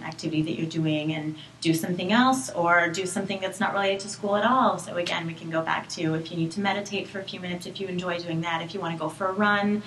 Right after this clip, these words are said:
and get your heart rate going and, um, you know, just increase blood flow to your brain,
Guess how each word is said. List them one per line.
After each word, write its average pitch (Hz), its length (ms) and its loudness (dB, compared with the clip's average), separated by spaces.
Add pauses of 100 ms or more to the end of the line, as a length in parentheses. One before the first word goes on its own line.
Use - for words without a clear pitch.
(260)
and 185 100 -4
get 202 140 4
your 196 120 4
heart 196 220 6
rate 202 220 2
going 185 480 2
and, 165 200 -2 (360)
um, 160 340 2
you 175 60 -2
know, 156 140 2
just - 280 -8
increase 180 360 4
blood - 240 4
flow 175 160 2
to 185 60 2
your 190 120 2
brain, 214 600 6